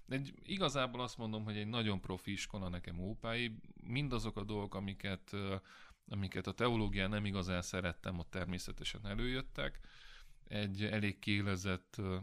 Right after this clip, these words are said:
nem mondom, hogy vallásháború, de azért egy, egy feszített tempó van, hogy a falu lakossága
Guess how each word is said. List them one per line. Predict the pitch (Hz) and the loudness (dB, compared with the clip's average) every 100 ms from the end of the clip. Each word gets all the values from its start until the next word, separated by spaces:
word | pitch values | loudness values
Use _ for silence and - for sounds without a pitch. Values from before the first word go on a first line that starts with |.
| - | -2
nem | 135 | 0
mondom, | 120 110 | 2 4
hogy | 107 | 4
vallásháború, | 104 110 107 101 - 110 110 104 107 101 | 6 4 4 0 0 0 0 0 0 -2
de | 104 | -2
azért | 104 95 101 101 - | -2 0 -2 -2 0
egy, | 101 95 | 0 0
egy | 98 | -2
feszített | - 101 - 95 92 - | -2 -2 -2 -4 -6 -6
tempó | 98 95 90 | -6 -4 -4
van, | 92 | -4
hogy | 95 | -4
a | |
falu | 87 95 90 | -4 -4 -4
lakossága | 87 - - - 95 92 90 90 | -4 -6 -6 -4 -4 -2 -2 -2